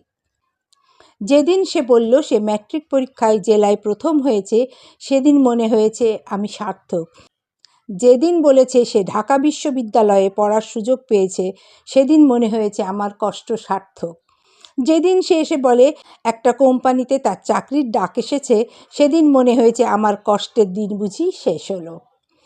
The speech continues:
কিন্তু এটা বুঝিনি, ছেলেকে শিক্ষিত করেছি কিন্তু মানুষ করতে পারিনি। বিশ্ববিদ্যালয়ে পড়াকালীন কাকে নাকি সে ভালোবাসতো, তাকে এখন বিয়ে করতে চায়। ছেলের সুখের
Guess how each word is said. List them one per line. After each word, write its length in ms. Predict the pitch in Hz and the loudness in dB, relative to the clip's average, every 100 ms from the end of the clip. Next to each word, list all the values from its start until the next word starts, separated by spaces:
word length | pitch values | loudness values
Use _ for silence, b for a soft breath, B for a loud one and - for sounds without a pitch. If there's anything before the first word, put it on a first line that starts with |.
| b b b b | b b b b
কিন্তু 240 | 427 427 | 0 4
এটা 320 | 349 294 403 | 4 2 0
বুঝিনি, 540 | 381 381 277 233 190 202 | 4 4 4 2 0 -6
ছেলেকে 380 | - 262 - 208 | 0 2 2 0
শিক্ষিত 520 | - 320 - - 370 | -6 -8 -8 -8 -6
করেছি 480 | 330 226 196 190 190 | 0 0 0 -2 -8
কিন্তু 300 | 208 196 208 | -8 -4 -4
মানুষ 480 | 190 190 254 330 - | -4 -6 -4 -6 -8
করতে 320 | 190 - 190 | -12 -10 -14
পারিনি। 520 | 175 160 170 160 - - _ _ _ _ - | -12 -14 -14 -16 -20 -20 _ _ _ _ -4
বিশ্ববিদ্যালয়ে 1000 | 262 311 - 330 302 247 269 254 240 240 | -2 -2 -2 -2 -2 2 4 4 4 4
পড়াকালীন 640 | 240 214 214 226 226 202 | 2 2 0 2 0 0
কাকে 320 | 214 262 - 349 | -2 -2 -2 -4
নাকি 280 | 330 330 | -2 -4
সে 160 | 302 311 - | -6 -8 -6
ভালোবাসতো, 760 | 190 202 190 175 - - 170 - b b b | -2 0 0 -4 -8 -14 -14 -16 b b b
তাকে 280 | - 220 - | -2 0 2
এখন 420 | 214 202 - 381 | 0 0 -4 -4
বিয়ে 220 | 311 240 175 | 0 0 0
করতে 360 | 185 160 180 | -4 -10 -12
চায়। 260 | 156 165 220 _ _ _ | -12 -12 -14 _ _ _
ছেলের 380 | - 359 349 349 | -2 2 2 0
সুখের 360 | - 339 339 | -4 -6 -4